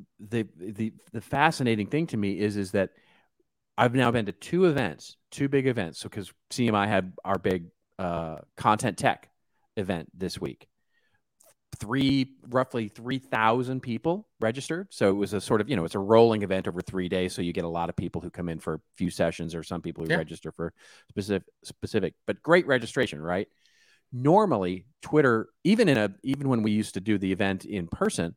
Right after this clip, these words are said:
Speaker 1: you had maybe two or three or four hundred people at that event. And Twitter would be lit, lit up, right, with the presentations, right? You know, screenshots and, you know, "Oh, this is a great presentation," or, "I'm learning a lot," or whatever.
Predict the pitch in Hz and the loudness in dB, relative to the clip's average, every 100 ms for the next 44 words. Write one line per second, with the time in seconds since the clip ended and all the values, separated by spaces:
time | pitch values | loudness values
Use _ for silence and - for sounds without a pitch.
0 | _ _ _ - 104 95 92 87 - - | _ _ _ -8 -4 -4 -4 -6 -6 -2
1 | 98 87 - 90 90 90 - 95 90 95 | -2 -2 -4 -2 -2 -2 -4 -4 -2 -2
2 | 92 85 - 110 90 80 - 78 78 78 | -6 -6 -6 -6 -4 -6 -4 -6 -6 -8
3 | 76 - _ _ _ _ 117 107 101 - | -10 -16 _ _ _ _ -2 0 -2 -6
4 | - 156 131 113 107 110 127 - _ 104 | 4 6 6 4 0 2 0 0 _ 0
5 | 113 113 90 - - 95 95 98 - 101 | 4 6 4 0 -2 0 0 -2 0 2
6 | 92 87 104 87 78 73 - 90 92 92 | 0 -2 -2 -2 -6 -14 -8 -6 -4 -8
7 | 71 69 - 131 120 107 110 101 95 - | -12 -14 -6 0 0 4 6 6 4 -2
8 | 80 78 85 73 73 - - 107 113 95 | -12 -12 -12 -12 -12 -14 0 4 4 2
9 | 104 87 85 98 98 98 90 131 113 110 | -8 -10 -4 -4 -2 -2 0 0 2 0
10 | 98 80 80 87 104 98 87 101 110 101 | -2 -4 -6 -4 -4 -4 -2 2 4 2
11 | 85 90 98 98 | 0 0 0 0